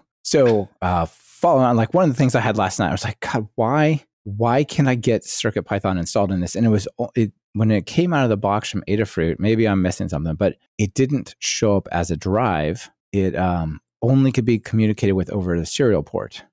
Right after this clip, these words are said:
right? And the way that you normally install Circuit Python is you drag this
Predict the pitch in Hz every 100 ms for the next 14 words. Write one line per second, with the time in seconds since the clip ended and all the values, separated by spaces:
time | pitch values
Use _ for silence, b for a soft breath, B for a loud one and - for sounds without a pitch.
0 | _ 78 82 87 - 98 104 120 123 123
1 | 117 117 113 120 123 123 117 - _ 98
2 | - - 156 127 123 104 - 95 104 98
3 | 92 87 98 90 98 101 104 107 104 101
4 | 90 -